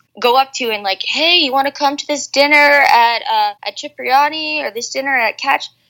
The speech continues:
Like, these fancy restaurants, and they'll take these girls to these fabulous dinners, but then they have to, like, go to the club after, and they'll burn them out in this lifestyle of partying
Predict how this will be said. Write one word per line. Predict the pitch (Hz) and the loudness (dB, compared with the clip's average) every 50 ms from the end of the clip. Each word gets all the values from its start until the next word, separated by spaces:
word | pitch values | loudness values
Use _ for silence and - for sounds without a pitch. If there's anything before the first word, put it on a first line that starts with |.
| _ _ _ | _ _ _
Like, | - 233 | -4 -4
these | - 233 226 - | -2 -2 -6 -4
fancy | - - 247 254 254 - 247 214 | 0 2 2 2 2 0 -2 0
restaurants, | 220 233 262 269 - - - 226 202 202 196 - - - - _ - | 0 0 0 0 -2 -2 0 2 2 2 0 -2 -10 -12 -8 _ -2
and | 214 214 208 196 202 _ - | 0 0 -2 -4 -12 _ 0
they'll | 233 226 226 220 | 0 0 0 0
take | - 277 285 285 - | 0 -2 -2 0 0
these | 262 226 - | -2 -2 -2
girls | - 226 220 220 226 233 226 - - | -4 -2 0 0 0 0 -4 -8 -8
to | - - 220 | -8 -8 -4
these | 190 220 214 196 - - - - | -2 -2 -2 -2 -4 -8 -6 0
fabulous | - 240 247 262 277 277 254 240 214 202 196 202 - - - - | 2 4 6 6 4 4 4 2 2 2 0 0 -2 -8 -8 0
dinners, | - 262 262 277 269 254 240 240 240 - | 2 4 4 6 6 6 6 4 2 -2
but | - - - _ | -8 -10 -10 _
then | - 220 214 208 | -6 -6 -4 -4
they | 208 | -4
have | 220 202 190 - - | -2 -2 -4 -4 -6
to, | - | -6
like, | 196 196 202 196 | -4 -4 -4 -4
go | - - - | -6 -8 -6
to | 214 226 | -4 -6
the | 214 | -6
club | 226 - - 240 254 254 240 | -6 -8 -4 0 0 2 4
after, | 240 208 214 - - - | 4 2 2 0 -8 -10
and | - 208 214 208 | -8 -8 -8 -8
they'll | 202 208 208 _ _ | -8 -10 _ _ _
burn | - 240 240 247 254 247 | -10 -8 -8 -6 -8 -8
them | 240 214 196 - - | -12 -12 -12 -4 0
out | - 208 220 220 202 185 _ _ | 2 4 4 2 0 -2 _ _
in | - 202 202 202 | -12 -12 -10 -10
this | 196 202 196 - - 190 | -10 -8 -8 -10 -12 -4
lifestyle | 190 196 196 208 233 226 - - - 214 202 190 185 180 | 0 2 4 4 2 2 -4 -2 0 2 2 2 2 2
of | - - _ _ - - | 0 -2 _ _ -4 -2
partying | 202 214 220 214 220 202 190 185 185 180 185 | 0 0 0 0 0 2 2 2 2 0 -4